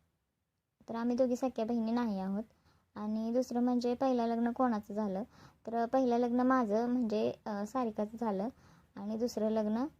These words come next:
अ, कांचनचं झालं. तर आता तुम्ही मला ओळखताय की नाही काय माहिती नाही, जे नवीन सबस्क्रायबर आहेत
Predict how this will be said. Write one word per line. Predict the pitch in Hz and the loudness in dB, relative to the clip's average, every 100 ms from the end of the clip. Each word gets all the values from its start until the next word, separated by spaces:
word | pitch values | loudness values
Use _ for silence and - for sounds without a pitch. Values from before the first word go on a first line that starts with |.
| - | -16
अ, | 214 202 202 202 | -10 -6 -6 -2
कांचनचं | 240 214 185 190 180 | -2 -2 -6 -8 -4
झालं. | 220 190 196 _ _ _ _ _ _ _ _ _ _ _ - | -4 -4 -8 _ _ _ _ _ _ _ _ _ _ _ -12
तर | 220 | -8
आता | 220 220 | -6 -4
तुम्ही | 240 240 247 240 233 233 - | -2 0 0 0 0 -2 -2
मला | 240 226 | -2 2
ओळखताय | 254 247 247 - 240 | 4 4 2 0 -2
की | 233 | -2
नाही | 226 | -2
काय | 220 214 | -2 -2
माहिती | 226 233 214 | 0 -2 -2
नाही, | 202 202 - - - - | -4 -4 -8 -18 -20 -12
जे | 220 | -6
नवीन | 226 226 240 | -4 0 0
सबस्क्रायबर | 254 269 - 220 220 226 | 0 -2 0 0 2 0
आहेत | 233 | 0